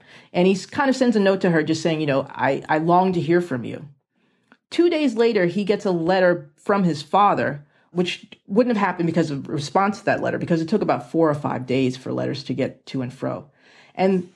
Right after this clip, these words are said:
the letter from his father says that his wife had died.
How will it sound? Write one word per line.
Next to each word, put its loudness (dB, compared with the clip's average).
the 2
letter 2
from -4
his -2
father 0
says -6
that -4
his -10
wife -4
had -8
died. -8